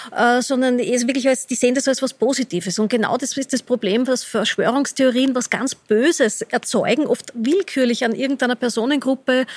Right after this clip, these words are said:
oder an einzelnen Personen. Und die werden aber so dämonisiert, dass die, ähm, Hemmschwellen fallen für die anderen, äh, da, äh, nicht gegen die vorzugehen. Also das ist, äh, also, und dann kann halt einfach bei,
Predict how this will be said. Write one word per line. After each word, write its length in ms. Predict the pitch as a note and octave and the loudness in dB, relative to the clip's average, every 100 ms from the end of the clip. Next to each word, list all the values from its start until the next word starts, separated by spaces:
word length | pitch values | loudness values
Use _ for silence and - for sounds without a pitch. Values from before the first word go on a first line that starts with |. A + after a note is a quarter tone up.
| - | -6
oder 180 | - A#3 | -2 2
an 100 | A3 | 2
einzelnen 340 | D#3 A3+ C4 A#3 | 2 0 0 0
Personen. 580 | A#3 - F3+ A3+ D#4 F4 - - - | 0 0 2 2 2 -2 -8 -14 -10
Und 200 | A3+ A#3+ | -2 0
die 120 | C#4+ D4 | 2 2
werden 120 | C#4 | 2
aber 160 | B3+ A#3 | 2 0
so 220 | - D#4+ | 0 -2
dämonisiert, 1000 | - B3 B3+ A#3+ A#3 - D#4 D#4+ - - - - - | 0 2 4 2 0 0 2 2 0 -8 -14 -16 -6
dass 180 | - A#3+ | -2 -2
die, 320 | - A#3+ G#3 - | 0 0 0 -2
ähm, 480 | A3 A3 A3 G#3+ F#3 | 0 2 2 0 -2
Hemmschwellen 680 | - G#3+ A#3+ D#4+ C#4 B3+ B3 | -4 0 2 2 2 2 0
fallen 580 | - G3 D#3 B3 D#4 D#4+ | 0 0 2 2 2 0
für 140 | C#4 | -2
die 120 | C4 | -2
anderen, 640 | - E3+ A#3 C#4 C#4+ D4+ D4 - - - | -2 0 0 2 2 0 -2 -8 -16 -2
äh, 220 | - A#3 A#3 | 2 2 2
da, 580 | - D#3 A#3 C4+ C4 B2+ | -2 0 2 2 2 0
äh, 40 | A#3 A#3+ - | -4 -8 -8
nicht 600 | A3+ B3 A3+ B3 C#4+ - - | -4 -4 0 2 0 -2 -2
gegen 160 | B3+ | 0
die 100 | B3+ | 0
vorzugehen. 640 | - C4+ C4+ B3+ F3 - D3+ - | 2 0 2 -2 -4 -8 -12 -4
Also 160 | G3+ | -4
das 220 | G#3+ B3 | -2 -2
ist, 220 | B3+ - - | 0 0 0
äh, 320 | D3+ F3 B2+ | 0 0 0
also, 160 | A3 A#3+ | 2 2
und 180 | A3+ | 0
dann 200 | B3+ B3 | 0 2
kann 240 | A#3 G#3+ C4 | 0 0 2
halt 120 | D4+ | 2
einfach 280 | A#3+ B3+ - | 0 0 -2
bei, 400 | - G#3+ G#3 D3 | 0 2 2 -2